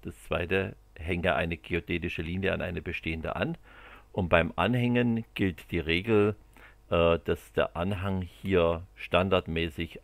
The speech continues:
auf neunzig Grad angedockt wird. Das ist diese Parameter Direction Rib hier. Also wie stehen die Rippen auf dem Backbone?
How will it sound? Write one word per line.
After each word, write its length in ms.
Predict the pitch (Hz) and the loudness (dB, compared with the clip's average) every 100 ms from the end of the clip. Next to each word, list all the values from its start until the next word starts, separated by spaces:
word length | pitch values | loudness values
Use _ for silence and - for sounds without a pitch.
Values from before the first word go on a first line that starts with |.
| - | -6
auf 460 | 82 80 82 - - | -6 -6 -10 -18 -12
neunzig 580 | 85 85 90 90 87 - | -4 0 0 0 -6 -10
Grad 260 | - 85 - | -2 -2 0
angedockt 600 | 113 131 - 127 - - | -2 -4 -4 -4 -4 -4
wird. 160 | 101 - | -4 -4
Das 160 | - 87 | -8 -8
ist 220 | 87 - | -12 -10
diese 220 | 92 87 | -6 -6
Parameter 540 | 80 82 80 80 80 82 | -2 -2 -2 -2 -2 -2
Direction 580 | - 87 82 - - 80 | -4 -6 -6 -8 -8 -4
Rib 260 | 85 - | -4 -4
hier. 320 | - 123 143 139 - - - - - - | -4 -2 -2 -4 -16 -20 -20 -20 -20 -6
Also 440 | 85 87 90 82 | -2 0 0 0
wie 180 | 90 214 | -2 0
stehen 440 | - - 92 90 | -2 -2 -2 -2
die 140 | 85 87 | -2 -2
Rippen 520 | 78 85 85 85 80 - - _ _ | -2 -4 -4 -6 -8 -14 -20 _ _
auf 340 | 85 85 82 - - - - _ _ _ _ _ - _ _ - | -2 -2 -4 -8 -20 -20 -20 _ _ _ _ _ -20 _ _ -6
dem 220 | 82 78 | -4 -4
Backbone? 680 | - 107 - 117 120 131 127 | -2 -4 -2 0 0 0 -4